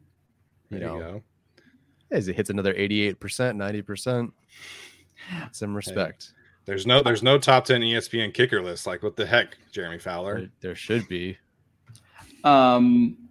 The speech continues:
Speaker 3: I think if you're talking about rookies, I would probably mention Isaiah Spiller. Um, you know,
Speaker 1: Yeah, it
Speaker 3: I'm
Speaker 1: has
Speaker 3: the
Speaker 1: to
Speaker 3: guy
Speaker 1: be.
Speaker 3: mentioning Isaiah Spiller, but, uh,
Speaker 2: <laughs>
Speaker 3: but I mean, just given the role he's going to be in, he's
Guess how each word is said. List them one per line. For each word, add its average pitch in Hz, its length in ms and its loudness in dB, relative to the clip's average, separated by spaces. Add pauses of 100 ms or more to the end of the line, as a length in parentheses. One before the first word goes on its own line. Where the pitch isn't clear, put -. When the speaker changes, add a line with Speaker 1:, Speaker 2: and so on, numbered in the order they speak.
(460)
Speaker 3:
I 165 120 2
think 285 180 2
if 180 80 0
you're 143 120 2
talking 120 340 2
about 110 240 -2
rookies, 110 960 -2
I 98 140 -2
would 160 260 -4
probably 127 520 -2
mention 117 420 -2
Isaiah 110 340 -2
Spiller. 113 520 -6 (280)
Um, 95 680 0 (320)
you - 300 -4
know, 87 140 -6 (180)
Speaker 1:
Yeah, 98 80 -6
it 95 60 -4
Speaker 3:
I'm - 60 -6
Speaker 1:
has 90 160 -4
Speaker 3:
the - 60 -12
Speaker 1:
to - 60 -14
Speaker 3:
guy 92 140 0
Speaker 1:
be. 98 60 -4
Speaker 3:
mentioning 104 400 -6
Isaiah 107 300 -2
Spiller, 101 480 -6
but, 120 280 2 (380)
uh, 117 640 10
Speaker 2:
<laughs> 123 1200 0
Speaker 3:
but 156 400 8
I 143 80 -2
mean, 151 440 4
just 135 280 -4
given 135 280 2
the 113 80 0
role 107 280 0
he's 104 220 -4
going 98 200 -8
to 98 40 -8
be 98 180 -8
in, 98 120 -8
he's 110 200 -8